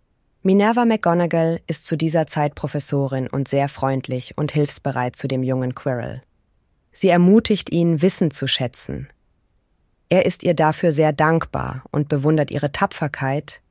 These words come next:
ihre Weisheit, ihren Wissensdurst und ihre Freundlichkeit. Wahrscheinlich erhält Quirrell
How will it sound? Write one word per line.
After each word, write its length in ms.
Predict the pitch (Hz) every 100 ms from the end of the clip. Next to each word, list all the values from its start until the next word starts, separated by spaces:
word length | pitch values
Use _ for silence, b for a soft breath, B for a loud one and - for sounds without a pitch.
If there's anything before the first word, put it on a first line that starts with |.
| _ -
ihre 260 | 147 143 135
Weisheit, 760 | 143 151 - 135 139 143 - _ _ _
ihren 280 | 139 143 139
Wissensdurst 1000 | 185 - 151 - 135 135 135 - - - _ _ _ _ -
und 160 | 156
ihre 180 | 160 156
Freundlichkeit. 960 | - 139 131 131 - - 73 69 - _ _ _ _ _ _ _ _ _ _ _ _ -
Wahrscheinlich 640 | 175 170 190 208 240 254 -
erhält 280 | 170 165 -
Quirrell 480 | - 170 185 190